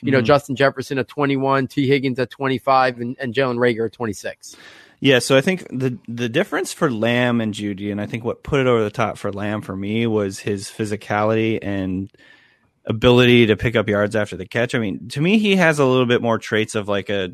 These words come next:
Speaker 2: whatever you wanna call a de facto true number one in the N F L. Um, just on the fact that he's that post-up guy. He can go up top and, and take the ball from,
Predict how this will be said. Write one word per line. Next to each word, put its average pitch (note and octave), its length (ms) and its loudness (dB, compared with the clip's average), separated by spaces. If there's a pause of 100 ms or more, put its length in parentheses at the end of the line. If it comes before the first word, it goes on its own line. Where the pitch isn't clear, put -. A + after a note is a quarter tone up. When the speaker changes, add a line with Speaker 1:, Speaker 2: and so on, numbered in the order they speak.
(100)
Speaker 2:
whatever G#2 400 -2
you G2 160 -4
wanna G2 260 -2
call F#2+ 300 -4
a F#2 60 -4
de - 140 -14
facto G2 640 -2 (220)
true G#2+ 320 2
number G2 280 0
one G2 380 0
in A2+ 100 2
the G#2 120 2
N G2 80 0
F G2 160 -2
L. G2 320 2 (380)
Um, G2 500 2
just - 360 -2 (120)
on A2+ 160 4
the G#2+ 80 2
fact G#2 260 0
that E2+ 300 0
he's G#2 400 -6
that G2 260 -2
post-up A2+ 480 -2
guy. D#2+ 280 -8
He G#2 120 -10
can G#2 140 -8
go G#2 220 0
up F#2+ 120 -2
top G2+ 360 0
and, G2 200 -4
and F#2 260 -8
take G2+ 220 -8
the G2 80 -10
ball F#2+ 260 -4
from, - 180 -6